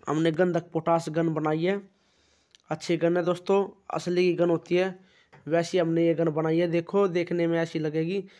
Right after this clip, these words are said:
जैसे असली है। इससे पहले आप हमारे चैनल पर नए हो तो लाइक और सब्सक्राइब जरूर करें और बेल आइकन दबाना ना भूलें दोस्तों। दिखाएंगे आपको। देखो दोस्तों,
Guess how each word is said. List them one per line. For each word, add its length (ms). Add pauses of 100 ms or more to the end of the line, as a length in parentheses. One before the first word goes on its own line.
(240)
जैसे 240
असली 320
है। 180 (420)
इससे 260
पहले 260
आप 200
हमारे 260
चैनल 240
पर 160
नए 180
हो 100
तो 140
लाइक 340
और 220 (460)
सब्सक्राइब 480
जरूर 180
करें 340 (260)
और 160
बेल 220
आइकन 440
दबाना 300
ना 100
भूलें 220
दोस्तों। 380 (1300)
दिखाएंगे 400
आपको। 380 (800)
देखो 240
दोस्तों, 460